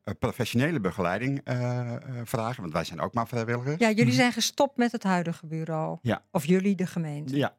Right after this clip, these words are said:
Speaker 2: Ja.
Speaker 1: Ja, we hebben samen besloten om, om dat, eh, om dat, eh, te stoppen. Dus er moet een, er moet een nieuwe professionele begeleiding komen. Eh,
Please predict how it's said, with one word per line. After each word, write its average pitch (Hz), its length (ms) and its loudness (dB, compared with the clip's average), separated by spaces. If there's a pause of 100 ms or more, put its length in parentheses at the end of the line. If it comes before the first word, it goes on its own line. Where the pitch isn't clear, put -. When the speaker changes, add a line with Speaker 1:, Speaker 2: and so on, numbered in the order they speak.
Speaker 2:
Ja. 175 320 -4
Speaker 1:
Ja, - 240 -4
we 113 60 -10
hebben 101 240 -2
samen 143 320 0
besloten 104 440 0
om, 92 220 0
om 101 180 -2
dat, 117 220 0
eh, 90 280 0
om 95 120 0
dat, 92 200 0
eh, 85 60 -4
te - 120 -10
stoppen. 180 440 -2 (280)
Dus 107 160 0
er 110 60 2
moet 95 140 0
een, 85 220 -2
er 95 80 -4
moet 90 160 -4
een 92 120 2
nieuwe 160 240 2
professionele 87 560 -4
begeleiding 95 520 -4
komen. 139 380 -4 (420)
Eh, 110 200 0